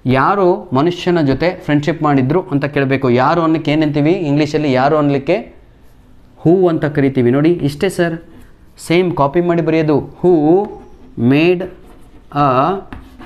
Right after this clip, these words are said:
friendship with a man?" ಇದಕ್ಕೊಂದು ಪ್ರಶ್ನೆ ಹಾಕಬೇಕು. ನೋಡಿ,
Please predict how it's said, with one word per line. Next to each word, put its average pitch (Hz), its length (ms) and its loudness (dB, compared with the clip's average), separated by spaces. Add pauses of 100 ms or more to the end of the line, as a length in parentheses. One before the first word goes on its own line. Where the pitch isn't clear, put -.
(680)
friendship 143 500 0 (1700)
with 160 240 -2 (2000)
a 131 240 2 (320)
man?" 139 320 0 (340)
ಇದಕ್ಕೊಂದು 151 360 -2 (200)
ಪ್ರಶ್ನೆ 165 540 -4 (320)
ಹಾಕಬೇಕು. 160 580 -4
ನೋಡಿ, 175 280 0